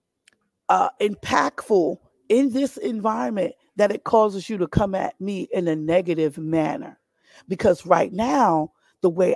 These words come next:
I'm looking at it, you're putting me on the, on the, on the outskirts when I am a vested key stakeholder. And so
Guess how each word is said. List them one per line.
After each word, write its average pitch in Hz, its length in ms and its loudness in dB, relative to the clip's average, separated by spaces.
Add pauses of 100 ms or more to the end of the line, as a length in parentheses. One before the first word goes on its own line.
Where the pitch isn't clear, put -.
I'm 269 280 0
looking 190 460 -4
at 156 200 2
it, - 200 -2 (680)
you're 214 180 -2
putting 220 320 2
me 196 120 0
on 185 160 2
the, 170 120 -2 (180)
on 185 160 6
the, 165 180 4 (280)
on 175 120 2
the 165 140 -2
outskirts - 640 -2 (680)
when 202 260 6
I 226 360 6
am 196 320 0
a 190 160 0
vested 196 640 0 (220)
key 269 220 -2
stakeholder. 254 760 -2 (1500)
And 226 160 -4
so 196 400 2